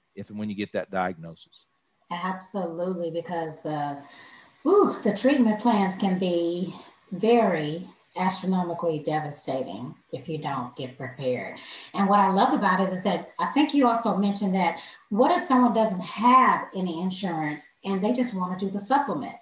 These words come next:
Speaker 2: You can, they can do that as well, right?
Speaker 1: You're a real healthcare advocate, Ms. Deidre. You know these things. Yeah, that's the thing. So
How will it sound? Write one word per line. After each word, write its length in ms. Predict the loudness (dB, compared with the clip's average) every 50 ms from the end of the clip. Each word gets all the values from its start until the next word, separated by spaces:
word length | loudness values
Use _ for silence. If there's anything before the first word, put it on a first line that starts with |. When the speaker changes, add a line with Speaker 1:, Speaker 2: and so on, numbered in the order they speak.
| _ _
Speaker 2:
You 140 | -12 -10 -8
can, 280 | -6 -6 -6 -6 -8 -6 -4
they 80 | -4 -2
can 120 | -2 -2
do 120 | -2 -2 -2
that 180 | -2 -2 -2 -2
as 160 | -4 -4 -2
well, 340 | -2 -2 -2 -2 -6 -8 -6
right? 380 | -6 -4 -4 -2 -2 -4 -6 -8 _ _ -20 -20 -20 -20 -20 _ _ _ _ _ -12
Speaker 1:
You're 240 | -6 -4 -2 0
a 60 | 0 0
real 300 | 0 0 0 0 0 0
healthcare 460 | 0 0 0 0 -4 -6 -2 -2 0
advocate, 380 | 0 0 -2 -4 -6 -10 -10
Ms. 120 | -10 -10 -14
Deidre. 240 | -12 -12 -10 -8 -6
You 80 | -4
know 200 | -2 -2 0 -2
these 140 | -2 -4 -8
things. 180 | -12 -12 -6 -2
Yeah, 140 | -2 0
that's 240 | 2 0 0 -2 -2
the 60 | -10
thing. 180 | -6 0 2 2
So 380 | 4 4 2 0 0 2 2